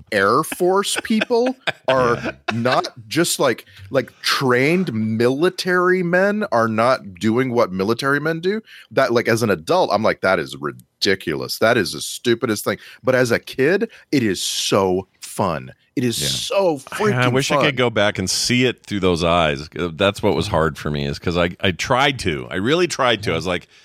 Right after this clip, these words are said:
Speaker 2: "Hey, Scott, put on your eighties pants. You lived through it. You li-, you enjoyed that era. Let's go."
Speaker 1: <laughs>
Speaker 2: And I just, I just never could get on board with most of these tropes and these concepts and these conceits. And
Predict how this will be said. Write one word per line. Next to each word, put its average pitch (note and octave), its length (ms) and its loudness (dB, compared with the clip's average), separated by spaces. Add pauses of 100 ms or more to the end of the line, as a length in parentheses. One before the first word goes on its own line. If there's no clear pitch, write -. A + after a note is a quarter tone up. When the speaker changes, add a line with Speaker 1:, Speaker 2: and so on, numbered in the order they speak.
(200)
Speaker 2:
"Hey, C3+ 160 0
Scott, G#2+ 320 -4
put C3 120 -2
on C3 120 0
your B2 100 0
eighties A#2+ 340 -2
pants. D#2+ 480 -6
You G2 140 -4
lived B2 220 0
through F#2+ 260 0
it. G#2 160 -2
You A2+ 120 0
li-, A#2 180 0
you A#2+ 120 2
enjoyed A#2 340 0
that F#2+ 160 2
era. F2+ 320 2
Let's G#2+ 180 -2
go." G#2+ 400 0
Speaker 1:
<laughs> - 40 -20 (560)
Speaker 2:
And G2+ 120 2
I A2 80 2
just, A#2+ 340 -2
I A2+ 300 0
just G2+ 240 -4
never B2 400 0
could C3 380 0
get A#2 120 4
on A#2 200 4
board G#2 300 2
with F#2+ 140 -2
most F#2+ 320 0
of G2 60 -4
these F2+ 160 -2
tropes F2+ 400 2
and E2 80 -2
these D#2 120 -2
concepts D#2 480 0
and C#2+ 80 -2
these C#2+ 120 -2
conceits. - 500 -4
And D2+ 160 -4